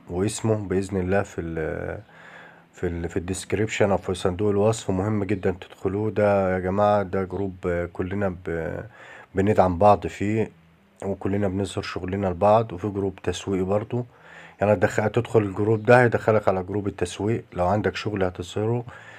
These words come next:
ناس كتير بتدخل بتبقى عايزة تشتري المنتجات ديت، أتمنى ت-، تدخلوه. هو اللي ماسك الإدارة الأستاذة نجوى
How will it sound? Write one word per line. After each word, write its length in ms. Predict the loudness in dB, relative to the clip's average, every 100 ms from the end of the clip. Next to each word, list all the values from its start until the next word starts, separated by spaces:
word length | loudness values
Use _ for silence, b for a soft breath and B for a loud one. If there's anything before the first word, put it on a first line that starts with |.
| B -2
ناس 200 | -2 -2
كتير 280 | -2 0
بتدخل 440 | 0 -2 -2 -2 -6
بتبقى 400 | -2 0 4 2
عايزة 220 | 2 -2
تشتري 380 | -4 -4 -2 -2
المنتجات 540 | -2 -2 -2 0 -2
ديت، 340 | -2 0 0 -2 -12 -20 _ _ b b b b b b _ -10
أتمنى 560 | -2 -2 0 -2 -2 -6 -8
ت-، 800 | -4 -4 -4 -6 -8 -8 -10 -12 -16 -20 _ b b b b b b b _
تدخلوه. 560 | -6 -2 -2 0 -2 -4 -14 _ _ _ _ _ 0
هو 180 | 2
اللي 120 | 2 4
ماسك 360 | 2 2 -4
الإدارة 580 | -2 0 4 6 6 6
الأستاذة 680 | 4 0 0 -2 -4 -2 0
نجوى 420 | 0 2 0